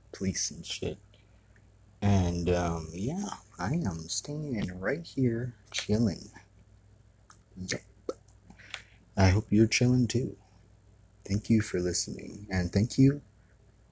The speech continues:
again to my fans in Paris, France. You guys are, are, are almost at seventy percent of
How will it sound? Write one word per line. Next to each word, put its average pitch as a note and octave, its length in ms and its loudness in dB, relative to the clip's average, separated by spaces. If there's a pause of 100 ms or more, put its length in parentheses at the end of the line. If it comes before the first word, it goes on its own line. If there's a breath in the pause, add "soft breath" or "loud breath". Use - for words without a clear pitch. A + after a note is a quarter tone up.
(640)
again C3 520 4 (500)
to - 120 2
my G2+ 840 8 (360)
fans G#2+ 540 6 (120)
in E2+ 460 -2 (100)
Paris, - 640 -2 (540)
France. - 580 2 (2000)
You G2+ 100 6
guys A2+ 300 12
are, F#2 240 6 (240)
are, F#2 340 6
are G2 160 10
almost G#2+ 340 8
at F2+ 140 4
seventy G2 380 6
percent G2 500 2 (300)
of E2+ 500 2